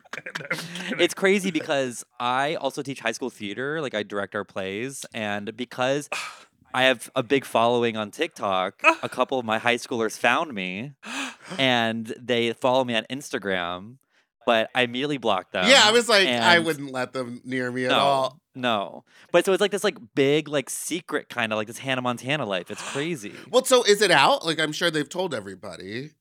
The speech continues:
Speaker 2: I'm sure the people in the, like, my, my administration knows, and, like, a couple of my parents know, and, like,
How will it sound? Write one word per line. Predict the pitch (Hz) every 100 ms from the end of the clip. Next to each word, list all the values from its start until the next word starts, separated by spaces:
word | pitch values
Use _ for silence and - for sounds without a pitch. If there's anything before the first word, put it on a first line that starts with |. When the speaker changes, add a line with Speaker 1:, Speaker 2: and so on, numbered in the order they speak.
| _ _ _ _ _ _ _ -
Speaker 2:
I'm | 175
sure | 254
the | 277
people | 220 160
in |
the, | 139 151
like, | 165
my, | 160
my | 156 160
administration | 196 147 151 135 113 131 104
knows, | 95 98 104 120
and, | 101
like, | 101 95 - -
a |
couple | - 117 135
of | 120
my | 110
parents | 101 95 107 117 -
know, | 90 90 92 98
and, | 92 90
like, | 90 87 -